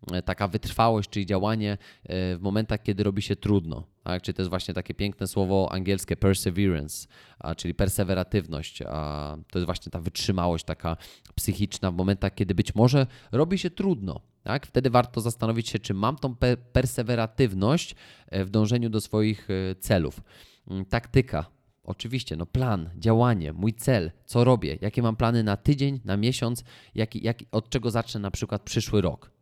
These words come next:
jak będzie wyglądał mój grudzień. To jest moja taktyka, tak? Technika. No oczywiście, no kolejny aspekt, e, u mnie w przygotowaniu, czyli technika to jest, to jest moja wiedza, to jest moje czytanie książek, to jest szlifowanie tego, jak prowadzę podcasty,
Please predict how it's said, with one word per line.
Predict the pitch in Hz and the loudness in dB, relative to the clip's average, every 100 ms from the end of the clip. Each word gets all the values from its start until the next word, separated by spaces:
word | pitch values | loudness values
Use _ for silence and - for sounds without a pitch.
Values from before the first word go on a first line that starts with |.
| _ _ | _ _
jak | 113 | -2
będzie | 113 117 | 0 0
wyglądał | 107 110 110 110 | 0 0 0 0
mój | 107 87 | 0 2
grudzień. | 98 92 - - | 2 2 -2 -6
To | 107 | -4
jest | 107 | -2
moja | 110 | -2
taktyka, | 110 117 - - - - - _ _ _ - | -2 -4 -4 -4 -4 -8 -18 _ _ _ -8
tak? | 98 113 - - - | -6 -6 -10 -20 0
Technika. | 135 - 143 135 - - - _ - | 0 2 -2 -2 -4 -8 -12 _ -6
No | 113 - | -6 0
oczywiście, | 113 - 131 143 - 87 | 0 0 0 -2 -2 -6
no | |
kolejny | 90 117 135 139 120 | -4 -2 0 2 4
aspekt, | 113 - 113 - - - - | 2 0 -4 -4 -12 -20 -4
e, | 107 107 | 2 2
u | - 123 | 4 2
mnie | 123 113 | 2 0
w | |
przygotowaniu, | - 113 113 107 107 120 | 0 0 2 2 2 0
czyli | 135 | 0
technika | 123 131 - 131 127 | 0 0 0 -4 -4
to | - | -2
jest, | 127 131 - | -4 -4 -6
to | - | -2
jest | 139 | 0
moja | 147 156 | 2 0
wiedza, | 156 151 87 78 - _ - | 2 2 2 -4 -6 _ -6
to | |
jest | 107 | -4
moje | 113 104 | -2 -4
czytanie | - 101 101 | -2 0 2
książek, | 98 113 110 104 - | 2 2 2 2 -2
to | |
jest | 104 | -4
szlifowanie | - 117 117 110 131 113 | -4 -6 -4 -2 0 -2
tego, | - 107 92 104 151 - - | 2 4 8 6 6 -4 -8
jak | 90 90 | -4 -2
prowadzę | - 110 127 147 | 0 0 2 2
podcasty, | - - - 85 - | 0 0 0 0 -4